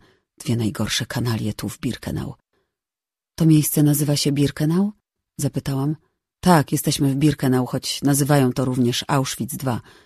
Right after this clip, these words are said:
Ale ty nie jesteś cyganką”, zauważyła. „Nie,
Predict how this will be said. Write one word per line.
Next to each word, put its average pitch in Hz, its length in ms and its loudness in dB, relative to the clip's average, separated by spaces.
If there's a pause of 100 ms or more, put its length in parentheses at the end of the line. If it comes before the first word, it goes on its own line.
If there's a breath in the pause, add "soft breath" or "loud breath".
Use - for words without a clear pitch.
(360 soft breath)
Ale 160 140 -2
ty 214 120 -2
nie 240 120 6
jesteś 302 280 4
cyganką”, 117 600 -4 (280)
zauważyła. 113 640 -6 (720)
„Nie, 143 260 2